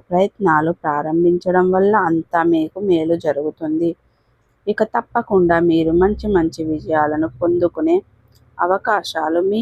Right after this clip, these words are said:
యొక్క దినఫలాల ప్రకారం కనిపిస్తున్నాయి. అలాగే ఈ రోజు అనేది మరో నలభై గంటల్లో వీరి జీవితంలో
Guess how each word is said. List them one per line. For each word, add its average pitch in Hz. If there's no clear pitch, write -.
యొక్క -
దినఫలాల 151
ప్రకారం 151
కనిపిస్తున్నాయి. 165
అలాగే 202
ఈ 190
రోజు 202
అనేది 156
మరో 214
నలభై 208
గంటల్లో 180
వీరి 185
జీవితంలో 247